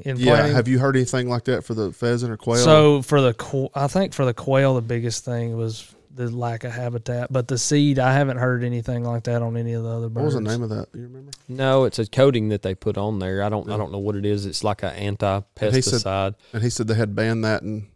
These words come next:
Speaker 2: some other country, correct?
Speaker 3: Yeah, they banned it, but they weren't, they weren't for sure that it was affecting birds here yet. They hadn't had enough testing on it, and they were still doing some research on
Speaker 1: Well,
Speaker 3: it
Speaker 1: they
Speaker 3: to
Speaker 1: coat
Speaker 3: see.
Speaker 1: those seeds just to keep 'em from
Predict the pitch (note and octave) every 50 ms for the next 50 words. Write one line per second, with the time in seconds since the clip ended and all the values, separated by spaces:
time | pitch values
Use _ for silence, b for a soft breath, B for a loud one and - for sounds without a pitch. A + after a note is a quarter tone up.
0 | _ _ _ - - A#2+ A#2 A2 A2 - - A#2 A#2+ A#2 - G#2+ - - G#2+ A2+
1 | A2+ - _ _ _ _ _ _ _ _ _ - C3 C3+ C#3 C3 C3 B2 A2 C3
2 | C3+ C#3+ D3 C#3+ B2 F#2+ - A2 - A#2+ A#2 A2+ A2 A2 A#2 B2+ C3+ B2+ A2 -
3 | - F2+ F2+ B2 A#2+ A#2 A#2 A#2 C3 C#3 C#3+ C3+ - - - - A2+ G2 - -
4 | - C3+ C3+ B2+ A#2+ G#2+ G2+ G#2 G2+ G#2 - - G#2+ G#2 G2+ G2 - - - _
5 | _ _ - A2 - - - A2+ A2 - - - G2+ G2+ G2+ F#2+ F#2+ F#2+ G2+ G2+
6 | G2 G2 G2 - G#2+ G2+ F#2+ G2 G2 F#2+ F#2+ F#2 F#2+ - - F#2+ F#2+ G2+ G2 -
7 | G#2+ G2+ F#2 F#2+ F#2+ F#2 F#2 - - - F#2+ F#2+ F#2 - - G2+ F#2+ F#2 F2+ F2+
8 | F#2 F#2 F#2 F2 - - A2 F#2 F2+ F#2 F#2 F#2 - - - G2 F#2+ F#2 G2 F#2+
9 | F#2+ - - F#2 F#2 F#2 F#2+ F#2+ G2 - - - G2 - - F#2 G2 G2+ C3+ C3+
10 | B2+ A2+ - - G#2+ D#3+ E3 - - A#2 A2 A2 - - C3 C3 B2+ B2 A#2+ A#2+
11 | B2 A2+ B2 B2+ A#2+ - - A#2+ - - B2+ A#2 - B2 A#2+ A#2+ A#2 A#2 A2+ -
12 | A#2+ A2+ A2+ A#2 A2+ A2+ A#2 A#2 A#2